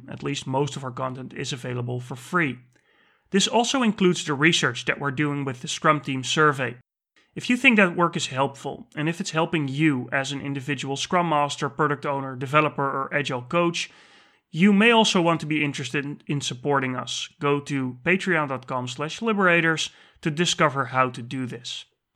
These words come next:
Now, having said all this, let's move into the episode. Enjoy! Does refinement in your team feel like a slog?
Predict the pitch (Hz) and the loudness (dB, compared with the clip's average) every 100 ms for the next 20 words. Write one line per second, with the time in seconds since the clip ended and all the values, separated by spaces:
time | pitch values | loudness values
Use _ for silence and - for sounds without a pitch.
0 | _ _ _ _ - 131 127 147 139 - | _ _ _ _ 0 2 2 0 0 2
1 | 156 170 175 202 - - 143 147 - - | 4 6 4 4 0 -2 -2 -2 -4 -2
2 | 143 143 131 139 139 135 139 - 139 127 | 0 0 -2 0 0 0 -2 0 0 -2
3 | - - 131 123 139 156 151 127 - _ | -6 -14 -10 -2 2 4 4 2 -8 _
4 | _ _ _ _ _ _ _ _ _ _ | _ _ _ _ _ _ _ _ _ _
5 | 147 202 220 208 180 - 160 156 147 139 | 0 2 2 0 0 4 4 4 2 0
6 | 147 135 131 127 131 123 123 123 135 123 | -2 0 0 -2 -4 -2 -2 -2 -4 0
7 | 120 120 120 - 143 135 120 110 | 0 -2 -6 -6 -2 0 0 -4